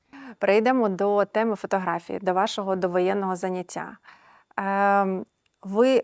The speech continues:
взагалі розкажіть, як у вас з'явилось захоплення фотографією?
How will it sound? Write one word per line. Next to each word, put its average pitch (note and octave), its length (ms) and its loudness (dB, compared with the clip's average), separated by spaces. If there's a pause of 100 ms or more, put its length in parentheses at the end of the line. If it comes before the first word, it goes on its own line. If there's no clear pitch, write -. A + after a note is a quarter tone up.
взагалі G#3+ 540 0 (160)
розкажіть, G3 680 -6
як G#3 300 2
у - 20 -8
вас F3+ 240 2
з'явилось G3 520 0
захоплення G#3+ 520 -4
фотографією? F#3+ 680 -12